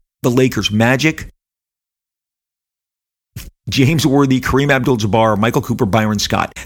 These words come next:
Th-, they were a freaking all-star team. Uh, a-, and they were just good. They were an all-star team 'cause they were so good. But this is just good drafting, uh, great trades,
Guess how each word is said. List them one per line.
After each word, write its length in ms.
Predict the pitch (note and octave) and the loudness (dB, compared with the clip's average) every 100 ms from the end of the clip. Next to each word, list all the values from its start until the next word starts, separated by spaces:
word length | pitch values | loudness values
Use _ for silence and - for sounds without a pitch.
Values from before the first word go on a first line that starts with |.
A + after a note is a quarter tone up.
| - | -10
Th-, 120 | - | -8
they 240 | E3 C3 E3 | -2 2 2
were 160 | F3 | 2
a 100 | E3 | 0
freaking 640 | C3 - - D#3 E3 D#3 C3+ - | -2 -2 0 2 2 0 -2 0
all-star 520 | B2+ C#3 - A#2+ G#2+ | 2 0 0 0 0
team. 400 | - A#2 A2 A2+ _ _ _ _ _ - | -2 -4 -4 -6 _ _ _ _ _ -4
Uh, 200 | A#2+ E3 - - | -4 -4 -6 -6
a-, 200 | D#3 D3+ | -4 -2
and 140 | D3 | 2
they 120 | C#3 | 2
were 120 | C#3 | 2
just 480 | C3 F#2+ C#3+ - B2 | 0 2 2 2 -2
good. 400 | G2 C3 G#2 - - _ _ | 2 4 2 -6 -18 _ _
They 140 | - B2 | 0 2
were 160 | A#2 | 2
an 60 | A2+ | 2
all-star 340 | A2+ D3+ C3 | 2 2 0
team 180 | B2 B2 | 0 0
'cause 180 | A#2 G#2+ | 0 0
they 100 | B2 | 0
were 140 | G#2+ | 0
so 300 | G#2 - C#3 | 0 2 2
good. 400 | A#2 G2 A2+ G2 - - | 2 2 2 0 -8 -12
But 180 | - A#2+ | -8 -4
this 160 | A#2+ - | -2 -2
is 100 | A2 | -4
just 360 | A#2 A2+ - | -2 -2 -2
good 240 | F#2+ B2+ A2 | 0 2 2
drafting, 640 | - A#2+ B2+ C3 C3+ C3 - _ - | 2 2 2 -2 -4 -6 -12 _ -4
uh, 180 | A2 A2 | -4 -4
great 340 | C3 A#2+ B2 | -2 -2 -2
trades, 640 | - - B2+ C3 B2+ - | -4 2 4 2 0 -8